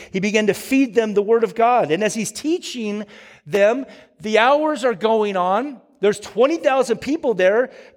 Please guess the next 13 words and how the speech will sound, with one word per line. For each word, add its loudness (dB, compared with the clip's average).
Peter 0
looks 0
down 0
at 2
his -4
sundial 2
watch -2
and 0
says, 0
"It -4
is -4
three -4
o'clock." -4